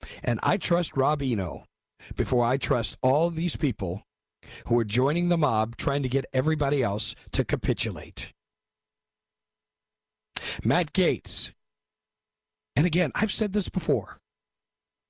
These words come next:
This does not mean I embrace or endorse everything about these people. I'm not a fan of Matt Gaetz. I think the man has some issues. But what he said, this quote, is right on the money.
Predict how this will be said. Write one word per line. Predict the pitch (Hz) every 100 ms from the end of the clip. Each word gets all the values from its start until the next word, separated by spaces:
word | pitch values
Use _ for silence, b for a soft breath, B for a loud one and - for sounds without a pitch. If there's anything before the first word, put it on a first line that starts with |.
| _ _ _ _ -
This | 156 -
does | 214 -
not | 214 170
mean | 190 175
I | 135 156
embrace | 143 110 113 156 214 -
or | 127
endorse | 104 131 175 - -
everything | 147 180 175 190
about | 156 160 -
these | 180 -
people. | 220 - 92 B B B
I'm | 160 220
not | 226 226
a |
fan | - 220
of | 160
Matt | 117 92 -
Gaetz. | 117 98 - B B
I | 147
think | 220 208
the | 196
man | 214
has | 180 180
some | - 175
issues. | 165 - - - - - _ _ _ _ _ _ _ - B B
But | 127
what | 135 185
he | 208
said, | - 190 156 185 -
this | 117 202 -
quote, | - 202 123 - - _
is | 151 147
right | 123 147 151
on | 156 180
the |
money. | 190 196 104 101